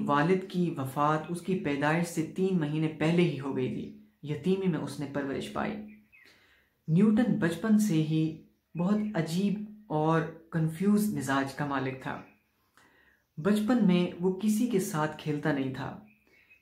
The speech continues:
किसी के साथ बचपन में उसने दोस्ती नहीं की, वो friendship बिल्कुल नहीं करता था। पहली friendship उसने college के ज़माने में जाकर की। आप अंदाज़ा कर सकते हैं कि वो कितना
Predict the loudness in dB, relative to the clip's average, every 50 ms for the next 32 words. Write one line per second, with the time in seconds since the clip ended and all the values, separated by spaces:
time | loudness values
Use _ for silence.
0 | _ _ -2 0 0 0 2 2 2 2 6 6 4 4 4 2 0 0 2 4
1 | 4 2 2 0 -2 -2 -2 -2 -2 -2 0 0 2 2 2 0 -2 -4 -6 -6
2 | -4 -4 -4 -4 -2 2 2 2 2 2 -2 0 2 2 2 4 2 0 -2 -2
3 | -2 -2 -4 -4 -6 -6 -8 -8 -10 -16 -20 -20 _ _ _ _ _ _ _ _
4 | _ _ _ _ _ _ _ _ -4 2 4 4 4 4 2 2 2 4 4 4
5 | 4 4 4 4 4 6 6 6 6 6 4 2 2 2 2 2 0 0 -2 -2
6 | -4 -4 -6 -8 -10 -8 -10 -10 -10 -10 -2 -2 -2 0 0 0 2 2 2 2
7 | 0 -2 -2 -2 -2 -2 -4 -2 -2 -4 -4 -4 -6 -8 -8 -6 -4 -2 -2 -2
8 | -2 -4 -6 -8 -14 -20 _ _ _ _ _ 0 4 4 6 4 4 2 0 2
9 | 4 4 4 4 0 -2 0 0 0 0 0 0 0 0 -2 -2 -2 -4 -6 -6
10 | -8 -8 -8 -10 -10 -10 -12 -16 -18 -20 _ _ _ _ _ _ _ -8 -8 -6
11 | -4 -4 0 0 0 2 2 0 0 0 -4 -4 -6 -8 -6 -4 -4 -4 -4 -6
12 | -12 -16 -20 _ _ _ _ _ -2 0 2 2 0 0 -2 -4 -4 -4 -2 2
13 | 4 6 6